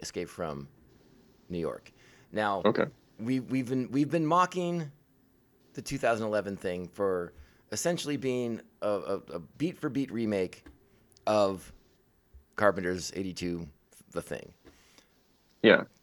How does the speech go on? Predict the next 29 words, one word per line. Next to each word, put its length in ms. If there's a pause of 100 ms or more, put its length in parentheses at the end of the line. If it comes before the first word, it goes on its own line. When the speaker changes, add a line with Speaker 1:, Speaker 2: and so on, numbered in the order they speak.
Speaker 1:
But 320 (600)
<laughs> 640
Carpenter 500
is 100
no 140
stranger 340
to 120
that 240
move 220
himself, 600 (360)
because 440
I 40
Speaker 2:
Sure. 200
Speaker 1:
would 120
say 140
Escape 300
from 140
L 180
A 140
is 140
basically 360
a 60
beat-for-beat 640
ripoff 600
of 120
Escape 320
from 140
New 80
York. 340